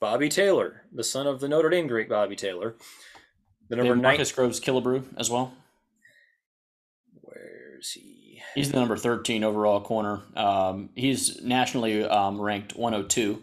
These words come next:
Speaker 2: so almost a top hundred player, high four-star. From North Cobb, actually, here in Georgia. It's surprising to get a guy out of Georgia like that, a four-star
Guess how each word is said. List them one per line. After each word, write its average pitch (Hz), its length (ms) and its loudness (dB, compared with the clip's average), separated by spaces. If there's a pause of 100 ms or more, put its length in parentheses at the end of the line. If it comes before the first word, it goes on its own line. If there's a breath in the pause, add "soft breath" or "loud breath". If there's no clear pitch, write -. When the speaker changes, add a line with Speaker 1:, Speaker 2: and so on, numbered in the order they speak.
(100)
Speaker 2:
so 101 200 -6
almost 107 360 -2
a 104 60 -12
top 107 220 0
hundred 95 240 -10
player, 98 360 -6 (520 soft breath)
high 101 220 -2
four-star. 101 460 -2
From 135 160 2
North 170 240 2
Cobb, 180 260 4
actually, 104 320 0
here 123 160 -2
in 107 100 -4
Georgia. 110 340 -2
It's 120 100 -4
surprising 214 640 0
to 143 60 2
get 170 320 0
a 131 40 -4
guy 143 300 2
out 139 160 4
of 113 100 0
Georgia 113 340 0
like 101 180 -2
that, 87 120 -4
a 87 60 -12
four-star 156 680 2